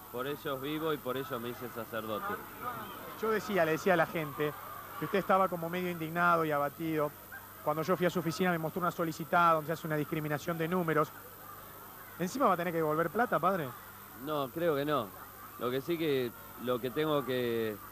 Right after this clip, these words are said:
Speaker 1: que aclararle a la gente que, que la plata que ellos ponen, eh, son este plato de comida para los pibes, nada más. Y bueno, la verdad que más allá de lo que, de lo que pueda llegar a ser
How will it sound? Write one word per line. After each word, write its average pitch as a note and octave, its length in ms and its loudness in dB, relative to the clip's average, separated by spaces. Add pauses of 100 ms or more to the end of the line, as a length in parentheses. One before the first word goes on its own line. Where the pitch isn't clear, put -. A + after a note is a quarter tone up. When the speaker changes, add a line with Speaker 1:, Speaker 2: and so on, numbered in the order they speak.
(280)
Speaker 1:
que B2+ 80 2
aclararle D3 560 2
a - 20 2
la C3+ 140 0
gente E3+ 400 -2
que, A#2 340 -2 (300)
que B2+ 80 0
la A#2+ 140 2
plata E3 540 2
que C#3 80 -4
ellos C3+ 300 -2
ponen, D3+ 320 0 (1300)
eh, G#2+ 180 -4 (140)
son D#3 220 4
este D#3 220 0
plato C#3 280 2
de C3 60 2
comida C3+ 360 4
para A#2+ 160 4
los A#2+ 140 4
pibes, A#2+ 340 2
nada C3 200 0
más. B2 200 -2
Y - 920 -14
bueno, G#2+ 220 -4 (1120)
la - 80 0
verdad G3 240 2
que D#3+ 140 -2 (1400)
más D#3 200 -4
allá E3 260 0
de D3+ 100 4
lo B2+ 180 4
que, G#2+ 400 0 (140)
de A#2 60 -4
lo A#2 120 0
que A#2 80 0
pueda C#3 220 4
llegar B2 280 2
a A2+ 60 0
ser A#2+ 280 0